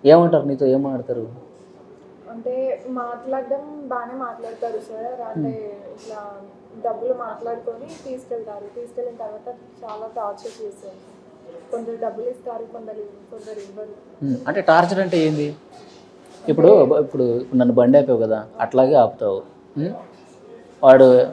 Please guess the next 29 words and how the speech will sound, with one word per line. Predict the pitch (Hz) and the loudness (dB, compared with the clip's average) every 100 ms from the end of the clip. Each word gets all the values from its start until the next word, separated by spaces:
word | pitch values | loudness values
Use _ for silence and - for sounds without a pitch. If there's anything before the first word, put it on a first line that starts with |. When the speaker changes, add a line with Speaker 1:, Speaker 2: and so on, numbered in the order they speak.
| - | -2
Speaker 1:
మాట్లాడుకొని | 139 135 131 131 139 | 0 4 2 4 2
వెళ్తాడు, | 110 104 101 101 - - - - 151 | 2 0 -2 -6 -10 -14 -20 -12 -6
ఆ? | 202 | 2
వాళ్ళ | 139 | 6
బండి | 127 135 139 | 6 8 6
ఎక్కి | 135 | 6
వెళ్తావు. | 123 110 104 107 - - - - - - - - | 4 4 0 -2 -12 -20 -20 -20 -20 -20 -20 -12
Speaker 2:
తీసుకెళ్తారు | 294 277 294 277 269 247 | -12 -8 -6 -4 -2 -4
సార్. | 240 240 233 | -4 -6 -8
కొందరు | 247 247 240 240 240 240 - | -10 -8 -4 -4 -4 -8 -10
తీసుకెళ్ళి | 262 254 - 254 | -10 -10 -6 -6
వాళ్ళ | 240 240 | -4 -6
ఫ్రెండ్స్‌కి | 233 233 220 - 254 | -8 -10 -12 -12 -12
తీసుకొస్తారు. | 240 226 220 208 226 208 214 214 | -12 -12 -16 -16 -18 -16 -14 -14
రూమ్లో | 226 220 220 220 | -14 -14 -12 -10
టూ | 240 | -12
డేస్, | 233 233 214 - - | -12 -12 -14 -14 -18
త్రీ | 453 | -16
డేస్ | 440 220 226 | -16 -18 -20
ఉంచుకుంటారు. | 214 196 214 202 180 196 196 220 | -20 -20 -20 -18 -16 -16 -14 -14
తర్వాత | 202 208 202 208 208 | -12 -14 -14 -16 -8
డబ్బులు | 220 214 240 | -6 -4 -6
ఇవ్వకుండా | 220 226 220 214 | -6 -8 -12 -12
వెళ్ళిపోతారు. | 208 - - 214 - 190 - - - 214 220 - - - - | -12 -14 -14 -16 -14 -16 -16 -20 -20 -20 -20 -20 -20 -20 -10
చాలా | 220 226 | -8 -6
టార్చర్, | 240 240 214 - 208 208 202 | -8 -6 -8 -10 -14 -14 -16
సిగరెట్లతో | - 233 226 226 226 208 | -18 -18 -18 -16 -16 -16
కాల్చడం | 220 214 - 214 202 196 208 202 | -18 -20 -14 -12 -12 -14 -20 -20
అట్లాంటివి | 208 214 202 196 | -20 -18 -20 -20